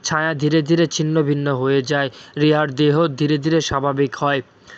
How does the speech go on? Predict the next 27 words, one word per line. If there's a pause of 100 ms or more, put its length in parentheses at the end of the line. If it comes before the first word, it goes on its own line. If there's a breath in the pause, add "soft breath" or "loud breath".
(520 loud breath)
ঘটনার
পর
রিয়া
এবং
তন্ময়
বাড়িটি
ছেড়ে
চলে
যায়। (240 loud breath)
তারা
বুঝে
যায়
কিছু
আত্মা
শুধু
মুক্তি
চায়, (280 loud breath)
আর
কিছু
চায়
প্রতিশোধ। (300 loud breath)
তারা
খবরের
কাগজে
ঘটনাটি
তুলে
ধরে,